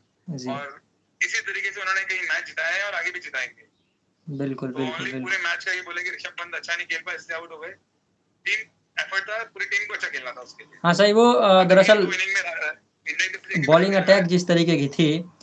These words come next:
Speaker 1: वहाँ पे ऋषभ पंत ने दूसरे innings में, एक अलग सी बात हो गई कि वो start था, उनको मिला था अच्छा start, लेकिन वो जल्दी आउट हो गए।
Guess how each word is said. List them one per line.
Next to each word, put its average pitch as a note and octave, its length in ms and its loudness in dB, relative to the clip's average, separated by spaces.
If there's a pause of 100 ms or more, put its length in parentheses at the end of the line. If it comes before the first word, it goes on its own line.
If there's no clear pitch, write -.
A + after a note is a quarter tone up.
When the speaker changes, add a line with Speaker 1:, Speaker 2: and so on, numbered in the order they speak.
(140)
Speaker 1:
वहाँ D3+ 180 6
पे E3+ 120 0
ऋषभ F3 300 0
पंत F3+ 160 2
ने F3+ 80 2
दूसरे F3 280 2
innings F#3 280 4
में, F3+ 260 4 (360)
एक F3+ 200 4
अलग G3 160 8
सी F#3+ 140 -6
बात F#3+ 220 6
हो F3 60 4
गई E3+ 140 4
कि E3 80 0
वो D#3+ 340 4
start - 380 4 (360)
था, E3 140 8
उनको D3+ 420 2
मिला D3+ 260 4
था C#3+ 220 4
अच्छा C3+ 220 -2
start, C#3+ 220 0
लेकिन D3 180 -2
वो D3 180 2
जल्दी C#3+ 260 2
आउट C3+ 140 2
हो C3 100 -2
गए। C3+ 160 -4